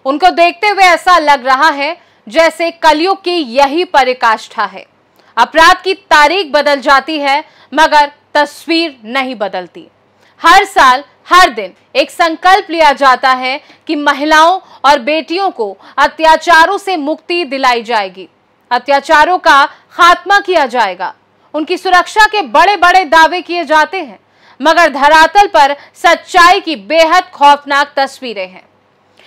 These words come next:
बड़े अफसोस के साथ कहना पड़ रहा है कि एक तरफ आज महिलाएं हर क्षेत्र में कामयाबी की बुलंदियां छू रही हैं, चांद तक अपनी काबिलियत का परचम लहरा रही हैं,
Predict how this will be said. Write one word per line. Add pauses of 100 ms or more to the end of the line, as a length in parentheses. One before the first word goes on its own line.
(140)
बड़े
अफसोस
के
साथ
कहना
पड़
रहा
है
कि
एक
तरफ (300)
आज
महिलाएं (240)
हर
क्षेत्र
में
कामयाबी
की
बुलंदियां
छू
रही
हैं, (360)
चांद
तक
अपनी
काबिलियत
का
परचम
लहरा
रही
हैं,